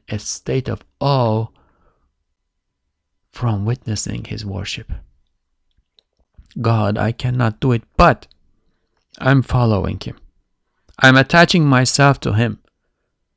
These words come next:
Allahumma salli ala Sayyidina Muhammadin wa ala ali Sayyidina Muhammad. Oh God,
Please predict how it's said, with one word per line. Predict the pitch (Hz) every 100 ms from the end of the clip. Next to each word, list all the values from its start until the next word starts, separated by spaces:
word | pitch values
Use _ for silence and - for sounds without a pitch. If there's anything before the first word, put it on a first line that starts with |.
| _ _ _ _
Allahumma | 123 127 131 131 123 113
salli | - 135 131
ala | 123 107 123 123 120
Sayyidina | - 127 135 131 127 120 110
Muhammadin | 113 - - 151 135 127
wa | 123 123
ala | 127 123 139 143
ali | 139
Sayyidina | 123 143 143 139 127 127 127 139
Muhammad. | - - 156 139 - _ _ _ _ _ _ _ _ _ _ _ _ _
Oh | 131 139 131
God, | 131 143 127 107 -